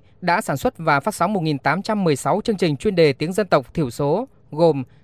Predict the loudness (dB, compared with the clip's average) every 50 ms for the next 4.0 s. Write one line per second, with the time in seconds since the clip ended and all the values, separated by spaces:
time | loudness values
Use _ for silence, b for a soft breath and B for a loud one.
0 | b b -6 -6 -6 -4 -2 -2 -2 0 0 0 0 0 0 -2 -2 -4 -6 -4
1 | -2 0 0 0 -2 -2 -4 -2 -2 -2 0 2 2 2 2 0 -2 b b b
2 | _ -6 -2 0 0 0 0 -2 -6 -6 -2 -2 -2 0 0 0 0 0 0 -2
3 | -2 -2 -4 -4 -2 -2 -2 -2 -2 -2 -2 -2 0 0 2 2 2 2 0 -2